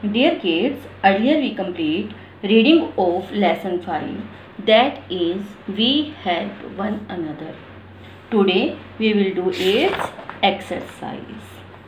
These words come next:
Let's start. P R A C T I C E, practice. E X E R, exercise.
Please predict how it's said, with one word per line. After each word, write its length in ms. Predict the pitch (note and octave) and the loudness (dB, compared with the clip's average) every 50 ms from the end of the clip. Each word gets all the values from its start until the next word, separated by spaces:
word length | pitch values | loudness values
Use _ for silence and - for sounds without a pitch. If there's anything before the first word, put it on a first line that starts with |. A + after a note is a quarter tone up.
| - - - | -20 -10 -4
Let's 380 | G3+ G3 F3+ F3 G#3 - - - | 0 2 2 2 2 0 -4 -10
start. 420 | - - - - - - - - - - - - - - - - - - | -10 -8 -6 -6 -6 -8 -12 -16 -18 -20 -20 -20 -20 -20 -20 -18 -8 -2
P 220 | - B3+ C#4 D4+ - - | 0 2 4 2 2 2
R 260 | G3+ G3 F#3+ F#3 - | 2 4 4 4 4
A 160 | - E3+ E3+ E3+ - - | 2 0 -4 -4 -6 -8
C 300 | - F3+ F3+ G#3 B3+ C4+ - - - - - | -8 -6 -4 -4 -6 -6 -8 -12 -16 -6 0
T 240 | B3+ B3+ C4+ C4 - | 2 2 2 2 0
I 260 | - F#3 E3+ E3+ G3 | -2 -2 -2 -2 -4
C 260 | G3 - - E3+ D#3+ - E3+ F#3 | -6 -6 -6 -6 -4 -4 -6 -6
E, 40 | F3 | -6
practice. 600 | - - F#3 - - - - - A3+ C#4 D#4+ - - - - - - - - - - - - - | -6 -6 -6 -6 -6 -8 -6 -4 -2 -2 -2 -2 -6 -12 -18 -20 -20 -20 -20 -20 -20 -14 -2 0
E 220 | A#3+ C4+ C#4+ - | 2 2 4 4
X 280 | G3 G3 G3 - - - | 2 2 0 -2 -6 -6
E 140 | - G#3 G3+ | -2 0 2
R, 100 | F#3 F3 | 2 2
exercise. 520 | F3+ G3+ - - - - G#3 A#3+ C4+ - | 2 -2 -6 -8 -8 -4 -4 -4 -4 -4